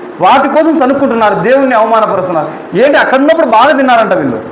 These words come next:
అక్కడుండి తినడం ఏంటి? శత్రువుల చేతిలో హతమైపోయేవారు. శత్రు సమూహం నుండి, సముద్రం నుండి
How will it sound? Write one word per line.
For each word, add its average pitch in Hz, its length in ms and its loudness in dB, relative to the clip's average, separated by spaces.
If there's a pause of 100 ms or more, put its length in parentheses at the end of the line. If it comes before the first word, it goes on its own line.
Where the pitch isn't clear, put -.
(480)
అక్కడుండి 196 380 -4
తినడం 240 380 0
ఏంటి? 208 400 0 (400)
శత్రువుల 233 420 -2
చేతిలో 240 420 0
హతమైపోయేవారు. 202 920 0 (1080)
శత్రు 247 320 -2
సమూహం 240 480 0
నుండి, 262 460 -2
సముద్రం 269 520 0
నుండి 254 440 0